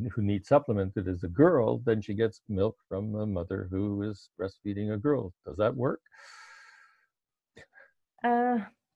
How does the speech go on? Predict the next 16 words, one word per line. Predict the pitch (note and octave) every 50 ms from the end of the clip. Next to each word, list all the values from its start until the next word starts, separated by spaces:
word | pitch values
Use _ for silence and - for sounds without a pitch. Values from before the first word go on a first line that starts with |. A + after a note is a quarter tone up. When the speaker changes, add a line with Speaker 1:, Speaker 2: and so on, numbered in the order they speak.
| _ _ _ -
Speaker 2:
it, | A3 G#3+ - - _ _ - - _
it, | - B3+ - - _ _ _ _ _ _ _ _ _ _ _ _ -
they | - A3+ C#4 C4+
just | D4 E4 E4+ - -
need | D4 C#4+ D4 C#4+ -
to | - C4+
know | B3 B3+ C4+ D#4 D#4+
that | B3 A#3 G#3 G3
they | A3 A#3 A#3+
become | A3 A#3 A#3 - A#3 A3+ A3
siblings, | G3+ - A3 F3 E3+ D3+ F3 F#3 F#3+
because | G3+ - A#3+ A#3 G#3 G#3+
when | A#3+ B3 B3
she | A#3+ - C4 B3+
becomes | A#3+ A#3+ - C4 B3 A#3+ A#3+
siblings | C4 A#3 A#3+ A#3+ A#3+ A#3 A3+ G3+